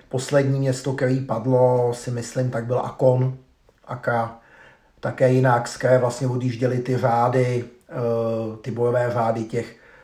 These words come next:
eh, Johanitů a těch templářů vlastně odjížděli pak zpátky do Evropy, nebo v případě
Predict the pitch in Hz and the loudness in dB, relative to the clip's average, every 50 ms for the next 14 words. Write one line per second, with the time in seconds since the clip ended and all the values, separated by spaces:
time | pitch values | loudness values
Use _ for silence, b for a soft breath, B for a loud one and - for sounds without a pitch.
0 | B - 127 120 117 117 113 110 107 104 - - - _ - 127 127 127 135 131 | B -8 -4 -2 -2 0 -2 -2 -4 -6 -10 -14 -16 _ -2 0 2 2 4 4
1 | 131 127 127 - - 131 123 120 123 123 117 113 - 131 127 - - 117 113 107 | 4 2 0 0 -4 -4 -2 -2 -2 -2 -2 -2 -6 -8 -8 -4 -6 -6 -4 -2
2 | - 123 117 117 113 107 120 117 117 113 - 123 110 117 117 120 120 113 110 117 | 0 0 0 0 0 -2 -2 -4 -4 -4 -6 -8 -8 -6 -6 -6 -6 -8 -6 -6
3 | 120 110 110 110 - 110 107 - - - _ _ _ _ - - 120 117 110 - | -6 -6 -6 -6 -6 -6 -6 -6 -12 -18 _ _ _ _ -8 -4 -4 -4 -4 -6
4 | - 120 113 113 117 117 107 117 120 113 - - 127 113 107 110 110 113 110 110 | -8 -6 -4 -2 -2 -2 -2 -2 -4 -4 -4 -6 -6 -6 -4 -4 -2 -2 -4 -4
5 | B B B - - 208 - - 139 131 127 123 117 113 | B B B -16 -16 -14 -6 -4 -2 0 0 0 -2 -2